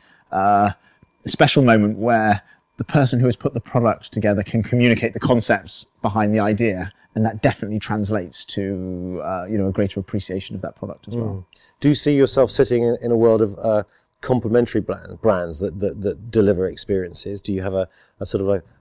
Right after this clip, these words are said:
Speaker 2: a, a, a, a reference set that you kind of admire or, or look at that, that is, that are delivering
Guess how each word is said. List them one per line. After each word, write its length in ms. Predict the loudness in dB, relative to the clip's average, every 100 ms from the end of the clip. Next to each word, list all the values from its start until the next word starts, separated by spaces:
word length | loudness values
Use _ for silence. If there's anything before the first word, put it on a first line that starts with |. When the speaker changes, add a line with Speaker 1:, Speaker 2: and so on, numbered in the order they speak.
| -18
Speaker 2:
a, 340 | -18 -16 -10
a, 40 | -10
a, 680 | -10 -12 -12 -14 -18 -18 -12
a 80 | -2
reference 440 | -2 -2 -10 -6
set 300 | -6 -6 -8
that 100 | -12
you 160 | -10 -10
kind 200 | -10 -6
of 100 | -6
admire 600 | -4 -2 0 -2 -4 -6
or, 280 | -8 -8 -8
or 220 | -8 -2
look 240 | 0 0
at 220 | -2 -8 -10
that, 180 | -16
that 120 | -14 -12
is, 160 | -10
that 160 | -6 -4
are 80 | -2
delivering 520 | 2 2 2 -2